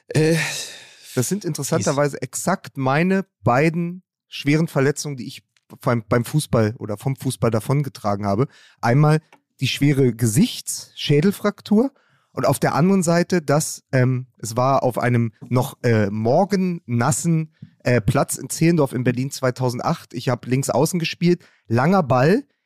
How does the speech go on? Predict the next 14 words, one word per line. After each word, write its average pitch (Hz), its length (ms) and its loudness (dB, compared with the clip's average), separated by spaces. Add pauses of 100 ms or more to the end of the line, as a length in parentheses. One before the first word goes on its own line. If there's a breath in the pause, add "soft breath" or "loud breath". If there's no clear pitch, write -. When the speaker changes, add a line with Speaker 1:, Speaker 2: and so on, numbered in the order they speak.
Speaker 2:
ich 120 220 -4
laufe 139 520 2
und 139 100 -2
ich 120 140 -2
hatte 160 220 -2
aber 135 320 0
Sambas 123 540 0
an. 95 240 -10 (300)
Speaker 1:
Ja. 113 260 0
Speaker 2:
Ähm, 127 400 2
Speaker 1:
Oh. 110 340 4
Speaker 2:
und 143 240 0
bin 185 200 2
komplett 180 720 0